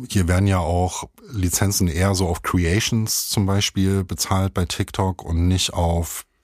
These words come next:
tatsächlich passierten Streams oder Abrufen. Das stärkt natürlich auch immer wieder so dieses, der Schiss auf den großen Haufen Prinzip mäßig, weil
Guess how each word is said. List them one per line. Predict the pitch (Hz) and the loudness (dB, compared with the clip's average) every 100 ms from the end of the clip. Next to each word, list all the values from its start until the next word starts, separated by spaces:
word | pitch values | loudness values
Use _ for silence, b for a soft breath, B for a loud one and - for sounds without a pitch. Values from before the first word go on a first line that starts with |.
| - | -6
tatsächlich | 90 - 95 - | -4 0 -2 -2
passierten | 87 87 87 | -4 -2 -2
Streams | 87 - 98 107 95 | -2 0 0 0 0
oder | 87 85 | -2 -2
Abrufen. | 101 - 110 - 95 98 101 - B B B B B B B | -4 -4 -4 -2 -2 0 -4 -10 B B B B B B B
Das | - | -2
stärkt | - 92 - | 2 0 2
natürlich | 95 - 95 92 | 0 2 2 2
auch | 76 92 - | 2 0 2
immer | 98 95 85 | 2 2 2
wieder | 90 95 87 | 2 2 2
so | 90 | 0
dieses, | 80 85 85 80 | 0 0 0 0
der | 90 | 2
Schiss | - 107 - | 2 2 2
auf | 87 - | 0 0
den | 90 | -2
großen | - 98 - 95 82 87 | 0 0 0 0 0 2
Haufen | 92 107 98 95 | 2 2 2 2
Prinzip | - - 95 - 101 104 85 | 0 0 0 2 0 -2 -2
mäßig, | 90 95 104 95 - - - | 0 2 0 -2 -4 -8 -10
weil | 82 80 80 80 80 | -2 0 2 2 0